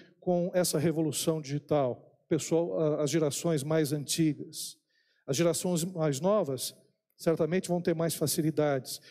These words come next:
Mas, no entanto, essas gerações mais novas, elas vão perder aqueles vínculos familiares que antes nós tínhamos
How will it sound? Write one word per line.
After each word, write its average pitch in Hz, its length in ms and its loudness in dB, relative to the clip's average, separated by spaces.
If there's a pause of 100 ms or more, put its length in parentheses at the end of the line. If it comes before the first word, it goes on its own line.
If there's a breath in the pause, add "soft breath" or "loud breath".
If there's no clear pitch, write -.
(160 loud breath)
Mas, 185 220 2
no 240 60 2
entanto, 240 460 2
essas 190 260 2
gerações 196 480 0
mais 190 220 0
novas, 156 640 -2 (180 loud breath)
elas 170 300 2
vão 180 400 0
perder 170 460 2
aqueles 156 360 2
vínculos 185 640 0
familiares 160 760 0 (260 soft breath)
que - 120 -2
antes 185 240 0
nós 180 220 0
tínhamos 175 720 -6